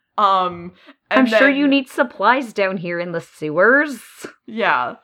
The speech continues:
Speaker 1: Um, Kitty tries to rescue him, and then I think Kitty, like,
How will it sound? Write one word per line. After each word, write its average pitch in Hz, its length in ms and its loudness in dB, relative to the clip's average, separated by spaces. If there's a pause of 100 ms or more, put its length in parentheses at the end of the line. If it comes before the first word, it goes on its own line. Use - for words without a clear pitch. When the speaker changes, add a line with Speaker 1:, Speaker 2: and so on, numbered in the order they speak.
(420)
Speaker 1:
Um, 165 580 0 (560)
Kitty 311 380 -4
tries 247 340 -2
to 262 120 -8
rescue 214 460 -6
him, 190 280 -4
and 180 200 -8
then 175 140 -6
I 160 80 -4
think 165 380 -10
Kitty, 190 460 -6
like, 151 260 -6